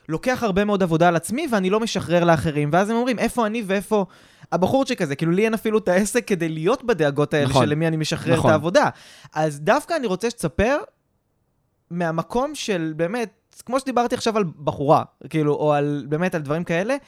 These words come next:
Speaker 1: איפה בחיים האישיים והלא עסקיים אתה לא סומך על אנשים?
Speaker 2: אמ, תראה, אני יכול להגיד לך שזה גם נובע ממשהו אישי, שאני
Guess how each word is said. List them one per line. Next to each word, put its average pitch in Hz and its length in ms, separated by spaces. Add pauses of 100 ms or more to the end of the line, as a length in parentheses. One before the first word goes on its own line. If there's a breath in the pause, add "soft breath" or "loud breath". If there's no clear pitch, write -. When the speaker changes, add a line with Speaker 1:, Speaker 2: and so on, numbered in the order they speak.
(340 soft breath)
Speaker 1:
איפה 240 200
בחיים 180 320
האישיים 170 380
והלא 143 320
עסקיים 285 520 (340)
אתה 135 300 (100)
לא 135 100
סומך 131 320
על 113 80
אנשים? 104 320 (1200)
Speaker 2:
אמ, 117 800
תראה, 143 140
אני 117 80
יכול 127 160
להגיד 139 220
לך 156 100
שזה 117 220
גם 113 200
נובע 120 240
ממשהו 127 340
אישי, 117 200
שאני 135 480